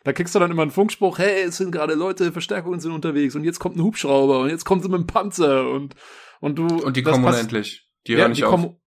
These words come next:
Speaker 1: die kommen unendlich, bis du alle Alarme dann tatsächlich, äh, abgeschossen hast oder kaputt gemacht hast. Ähm, und du hast, also wenn du auf Schleichen ausgelegt bist, hat,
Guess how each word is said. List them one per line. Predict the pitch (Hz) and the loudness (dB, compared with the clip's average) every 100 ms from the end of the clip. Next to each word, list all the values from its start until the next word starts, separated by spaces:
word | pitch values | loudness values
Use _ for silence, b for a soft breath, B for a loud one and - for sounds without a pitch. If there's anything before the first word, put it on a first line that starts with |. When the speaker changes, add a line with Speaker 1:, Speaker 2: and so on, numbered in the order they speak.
| _ | _
Speaker 1:
die | - | -4
kommen | 151 156 | -2 0
unendlich, | 131 139 165 196 226 - | -2 -4 -4 -6 -8 -2
bis | 196 | -2
du | - 202 | 0 0
alle | 151 185 | 2 0
Alarme | 147 143 143 165 160 | 0 2 0 -2 -6
dann | 147 147 143 135 | -4 -4 -6 -8
tatsächlich, | - 131 139 147 135 | -8 -8 -10 -10 -12
äh, | 127 123 123 | -10 -6 -6
abgeschossen | 120 - - - 120 120 | -6 -10 -14 -12 -12 -12
hast | 123 - | -12 -12
oder | 117 | -14
kaputt | - - - | -14 -14 -12
gemacht | 120 113 - | -10 -12 -12
hast. | 151 - b b b b b - | -16 -16 b b b b b 0
Ähm, | 139 143 143 143 - | 2 2 0 -4 -4
und | 147 | -2
du | 147 135 | -2 -2
hast, | 165 - - | -4 -6 -8
also | 143 139 | -6 -2
wenn | 135 147 | -2 -2
du | 147 | -2
auf | 127 | -4
Schleichen | - 151 185 185 | -4 -4 -4 -6
ausgelegt | 147 135 131 - 101 | -4 -4 -4 -6 -8
bist, | - 175 - _ _ _ _ | -6 -8 -8 _ _ _ _
hat, | - 139 | -6 -4